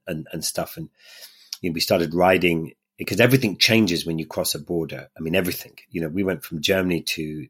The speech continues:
to, I think, was it the Czech Republic? And that's just a line in the sand, and you cross over and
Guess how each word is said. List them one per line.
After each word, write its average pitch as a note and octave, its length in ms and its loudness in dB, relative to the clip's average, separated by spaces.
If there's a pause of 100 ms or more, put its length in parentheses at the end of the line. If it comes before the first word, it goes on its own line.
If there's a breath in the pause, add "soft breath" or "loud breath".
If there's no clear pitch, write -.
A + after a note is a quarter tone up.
to, D2+ 300 -8 (120)
I - 40 -14
think, - 220 -16
was - 160 -12
it - 60 -20
the - 80 -20
Czech - 240 -8
Republic? A2+ 500 -14 (180)
And G#2 240 -2
that's C3+ 260 0
just - 260 0
a G2 40 0
line F#2 680 2 (200)
in F#2+ 160 2
the F2 60 2
sand, C3 680 2
and F#2 120 -2
you F#2 80 -4
cross - 340 0
over A2 280 4
and E2 140 -6